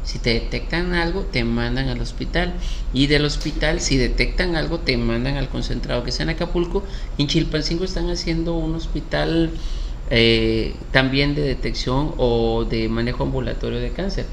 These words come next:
Los casos sencillos se quedan ahí y los otros los envían para acá, Acapulco. Se escucha muy fácil, pero muchas de las personas no acuden a su revisión.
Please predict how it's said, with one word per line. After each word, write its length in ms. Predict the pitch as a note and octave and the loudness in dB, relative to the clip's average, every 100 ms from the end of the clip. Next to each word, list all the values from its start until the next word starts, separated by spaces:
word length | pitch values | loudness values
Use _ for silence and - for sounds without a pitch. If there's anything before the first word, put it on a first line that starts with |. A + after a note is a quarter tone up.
| - - - - | -6 -6 -8 -2
Los 240 | C3+ C3 | 0 2
casos 360 | - D3+ E3 E3 | 2 2 0 -2
sencillos 540 | F3 E3+ F3+ E3+ F#3+ - | -2 0 0 0 -2 -4
se 160 | - D3+ | -6 -2
quedan 300 | B2+ C#3+ D#3 | -2 0 -2
ahí 280 | D3+ D3 C3+ | -2 -2 -4
y 80 | C3 | -4
los 200 | A#2 - | -4 -4
otros 220 | - C3 | -4 -4
los 180 | A#2+ A2+ | -2 -4
envían 300 | A2+ A2+ A2 | -2 -2 -2
para 220 | B2 A#2 | -4 -4
acá, 160 | A2+ A2 | -4 -2
Acapulco. 560 | G#2+ - F#3 F#3 - C#3 - - - - - - - - - - - - | -2 2 4 4 0 -4 -6 -6 -6 -8 -6 -6 -4 -4 -4 -2 -4 -2
Se 180 | - - | 4 8
escucha 420 | F3+ F3+ A3 - A#3+ | 8 6 0 0 2
muy 160 | A#3+ | 2
fácil, 360 | A#3+ - - F#3 - - - - - - - - - | 0 -2 -2 -2 -4 -4 -4 -4 -4 -4 -4 -4 -2
pero 380 | - C3+ A#2+ B2+ - - - - - - | 0 0 0 -2 -4 -6 -8 -10 -8 -4
muchas 380 | C#3+ D3 F#3+ E3+ | -2 0 -2 -2
de 100 | E3 | -2
las 160 | C#3+ - | -2 -4
personas 520 | C3+ C3 D3 D3+ - | -6 -4 -6 -6 -6
no 60 | C#3+ | -6
acuden 320 | - F3+ E3+ - - - - | -6 -8 -8 -8 -8 -8 -6
a 100 | C3 | -4
su 140 | C3 C3+ | -4 -4
revisión. 500 | C3+ C3+ - F#3 | -2 -2 -2 -2